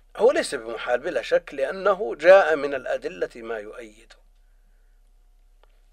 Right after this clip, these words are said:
لا لأننا ن-، ن-، نستدل على عدم استحالته بمثل هذا الكلام. ومنع القدرية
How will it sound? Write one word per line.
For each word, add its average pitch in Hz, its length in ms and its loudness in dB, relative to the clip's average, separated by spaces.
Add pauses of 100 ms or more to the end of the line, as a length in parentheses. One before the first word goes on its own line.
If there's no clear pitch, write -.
لا 233 180 6
لأننا 135 560 2
ن-، 127 300 -6
ن-، 139 220 -2
نستدل 147 460 2
على 127 200 4
عدم 131 500 4
استحالته 127 680 -6
بمثل 113 320 -14
هذا 104 180 -8
الكلام. - 400 -18 (1080)
ومنع 180 760 10
القدرية 147 1000 6